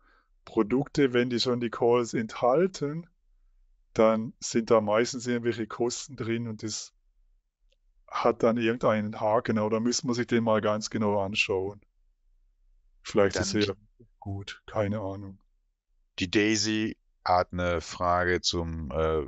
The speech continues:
Speaker 2: wieso werden die Puts drei Monate gehalten? Der Zeitwertverfall findet da hauptsächlich gegen Ende der Laufzeit statt. Ja, ich glaub, das ist
Speaker 1: Niemand
Speaker 2: eine
Speaker 1: hat
Speaker 2: Frage,
Speaker 1: behauptet,
Speaker 2: Daisy.
Speaker 1: dass sie drei Monate gehalten
Speaker 2: Genau.
Speaker 1: werden.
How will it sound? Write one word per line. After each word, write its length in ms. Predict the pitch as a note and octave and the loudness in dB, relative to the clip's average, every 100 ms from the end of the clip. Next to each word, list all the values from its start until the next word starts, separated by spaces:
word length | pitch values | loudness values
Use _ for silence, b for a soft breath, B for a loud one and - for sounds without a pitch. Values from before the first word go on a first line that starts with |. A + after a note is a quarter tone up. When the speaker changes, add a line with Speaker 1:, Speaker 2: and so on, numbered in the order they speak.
| E2 | -6
Speaker 2:
wieso 260 | E2 F2 | -6 -2
werden 200 | F2 E2+ | 0 -2
die 80 | F2 | -4
Puts 280 | - G2+ - | -8 -8 -6
drei 180 | - E2+ | -2 0
Monate 440 | F2 F2 E2 E2+ | 0 -4 -2 -2
gehalten? 600 | D2+ D2+ F#2+ G2 G#2+ G#2 | -2 -2 -2 -2 -6 -4
Der 140 | F#2+ E2+ | -2 -2
Zeitwertverfall 840 | - F2 E2+ F2 - F2 F2 E2+ | 0 -2 -2 -4 -4 -6 -2 -4
findet 280 | - F2 - | -4 -10 -4
da 60 | |
hauptsächlich 420 | D#2+ - - - - | -2 -2 -8 -14 -10
gegen 220 | E2+ - | -12 -10
Ende 200 | G2 G2 | -10 -2
der 140 | F#2+ | 0
Laufzeit 440 | F2+ F2+ - F#2 - | 2 2 0 -4 -4
statt. 320 | - F2+ - b b b b b | -4 -4 -6 b b b b b
Ja, 80 | C#2 | -4
ich 120 | - | -2
glaub, 200 | D#2+ - | -2 -2
das 180 | A#2+ C3+ | 0 2
ist 40 | D#3 | 4
Speaker 1:
Niemand 180 | D#3+ - | 2 2
Speaker 2:
eine 80 | |
Speaker 1:
hat 80 | C#3+ | 0
Speaker 2:
Frage, 160 | - C#3 | 2 2
Speaker 1:
behauptet, 280 | C3 C3+ G2+ | 2 0 -2
Speaker 2:
Daisy. 120 | - | -6
Speaker 1:
dass 200 | C3 B2+ | -4 -4
sie 80 | A#2+ | -6
drei 280 | A#2+ A#2+ B2 | 0 4 4
Monate 480 | B2+ B2 A#2+ A#2 A#2+ | 2 0 0 0 -2
gehalten 440 | B2 A#2 A2+ A2 | 0 0 0 -2
Speaker 2:
Genau. 200 | A2+ G#2 | -6 -4
Speaker 1:
werden. 160 | G#2 | -4